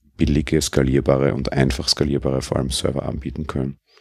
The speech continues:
Eine weitere Neuerung, die sicherlich stärker auffallen wird, Gmail wird in Zukunft Add-ons beziehungsweise Erweiterungen unterstützen. Das mag jetzt auf den ersten Blick nicht besonders überraschend klingen, schließlich geht das ja schon.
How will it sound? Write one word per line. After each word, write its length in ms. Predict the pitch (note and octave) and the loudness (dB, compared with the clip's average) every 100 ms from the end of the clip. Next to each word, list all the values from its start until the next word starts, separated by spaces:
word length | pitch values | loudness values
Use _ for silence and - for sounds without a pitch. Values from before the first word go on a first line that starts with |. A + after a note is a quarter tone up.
| _ - - - - _ _ - | _ -20 -20 -20 -20 _ _ 0
Eine 160 | G#2 | 4
weitere 240 | G2 A2+ C3 | 6 6 6
Neuerung, 540 | A#2+ A#2+ B2 A#2+ A#2 | 6 6 4 2 0
die 120 | - | 0
sicherlich 420 | - - - F#2+ F#2 | -2 -2 -2 -4 0
stärker 320 | E2+ F2+ A2 | 0 2 2
auffallen 480 | G2+ - G#2+ G2+ F#2+ | 0 0 0 0 -2
wird, 240 | G2 - _ - - _ _ - | -6 -8 _ -20 -20 _ _ -2
Gmail 460 | - G#2 B2 B2 | 2 6 6 6
wird 120 | A2 G#2+ | 4 2
in 140 | G2+ | 0
Zukunft 580 | - A2+ - G#2+ - - | -2 -4 -2 -4 -4 2
Add-ons 440 | F#2 G2 F2 - | 2 4 2 0
beziehungsweise 560 | - - F2 E2 F2 - | -4 -4 -2 -2 -2 -2
Erweiterungen 580 | E2+ E2+ - F2 D#2+ D2 | 2 2 2 0 0 -2
unterstützen. 640 | D2 D#2 E2 - E2 - _ - - - _ - | -6 -4 -4 -2 -4 -6 _ -20 -20 -20 _ -6
Das 140 | G#2 | 2
mag 180 | F#2 G#2+ | 6 6
jetzt 120 | A#2+ | 4
auf 100 | A2+ | 2
den 80 | A2 | 4
ersten 300 | G2+ - A2+ | 4 2 -2
Blick 200 | G#2+ - | -2 0
nicht 160 | G#2+ | -2
besonders 320 | - G2 G2+ G2+ | 0 2 4 4
überraschend 520 | G2 F2 F#2+ B2+ A#2+ | 2 4 4 4 2
klingen, 280 | B2+ C3+ C#3+ | 4 4 2
schließlich 380 | A#2 F2+ E2+ | 0 -2 -4
geht 240 | - E2+ A#2+ | 0 0 2
das 100 | A2+ | 2
ja 100 | A2+ | 2
schon. 260 | C3+ C#3+ | 2 0